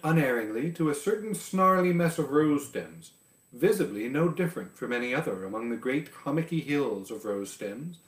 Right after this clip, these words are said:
beneath which lay Woodwold, and prized them apart with her hands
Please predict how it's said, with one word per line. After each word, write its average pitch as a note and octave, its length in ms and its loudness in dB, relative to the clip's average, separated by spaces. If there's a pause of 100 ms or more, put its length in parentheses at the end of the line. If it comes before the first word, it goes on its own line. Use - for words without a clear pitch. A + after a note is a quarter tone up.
(240)
beneath D#3+ 300 2
which D#3+ 240 0
lay D#3 160 4
Woodwold, G2+ 540 -4 (540)
and - 180 -8
prized F#3 380 6
them E3+ 140 2
apart D#3+ 340 2
with D3 100 -4
her D3 140 2
hands - 460 -4